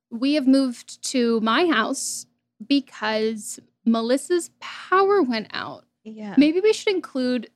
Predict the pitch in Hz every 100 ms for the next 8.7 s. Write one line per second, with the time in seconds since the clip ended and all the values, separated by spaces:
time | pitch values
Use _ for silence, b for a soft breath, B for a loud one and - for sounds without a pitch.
0 | - 247 233 - 233 233 220 214 214 -
1 | 254 - 233 262 277 254 - 285 185 208
2 | 196 247 269 214 180 180 190 185 185 -
3 | 156 156 139 180 - 170 160 147 - 214
4 | - - 214 214 - - 254 247 240 208
5 | 208 220 202 175 - 202 208 185 220 220
6 | 233 214 170 135 _ - 165 160 175 151
7 | _ _ _ - 233 277 - _ - 202
8 | 196 196 196 190 160 165 190